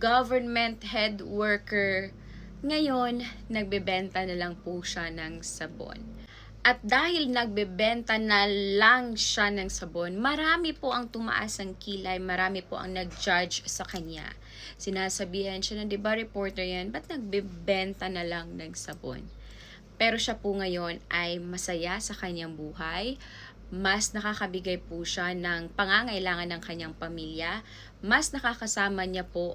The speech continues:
ang kanyang pamilya. At anytime po, kaya niya nang bilhin ang mga gusto niyang bilhin na hindi niya kayang i-provide sa kanyang pamilya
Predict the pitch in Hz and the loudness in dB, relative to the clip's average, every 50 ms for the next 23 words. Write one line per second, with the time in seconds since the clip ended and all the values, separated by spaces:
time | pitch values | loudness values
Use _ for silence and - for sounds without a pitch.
0 | - - 185 180 175 - 180 180 170 170 170 - 170 175 180 202 220 240 233 214 | -6 -8 -10 -8 -6 -6 -6 -6 -6 -8 -8 -8 -6 -4 -4 -4 -4 -2 0 2
1 | 202 202 208 202 - - 175 - - - - - - - - - 262 277 277 - | 4 4 4 4 0 -2 -6 -8 -8 -14 -20 -20 -18 -2 2 4 4 4 4 2
2 | - 233 233 226 220 208 - 208 196 196 196 - 190 180 165 - - 220 190 190 | 0 -2 0 0 -2 -2 -2 -2 -2 -2 -2 -2 -4 -4 -4 -2 -2 0 0 0
3 | 185 185 180 175 180 180 175 170 165 156 156 170 - - 202 202 208 - - 233 | -2 -2 -4 -4 -4 -4 -4 -4 -4 -4 -4 -4 -2 0 0 0 0 0 -2 -2
4 | 254 262 262 254 247 233 202 190 208 - - 202 196 190 185 180 175 175 170 160 | 0 0 2 2 0 0 -2 -4 -4 -4 -2 -2 -4 -2 -2 -2 -2 -4 -6 -8
5 | - - 170 165 165 - - 170 165 165 170 170 180 - 196 185 185 175 156 147 | -6 -6 -6 -6 -6 -6 -6 -6 -6 -6 -6 -8 -6 -6 -6 -4 -4 -6 -4 0
6 | 226 262 285 262 240 220 214 190 185 - - 202 190 180 180 180 170 147 170 - | 2 2 4 4 2 2 2 0 0 2 2 2 4 4 2 -2 -4 -6 -8 -8
7 | - 170 175 160 160 170 165 165 165 - - 180 - - 175 170 165 165 165 165 | -8 -8 -8 -6 -4 -4 -6 -4 -4 -6 -6 -6 -4 -6 -6 -6 -6 -6 -8 -8
8 | 170 - - 165 165 170 185 208 214 220 214 208 208 | -8 -8 -8 -8 -6 -6 -6 -6 -4 -2 -2 -2 -4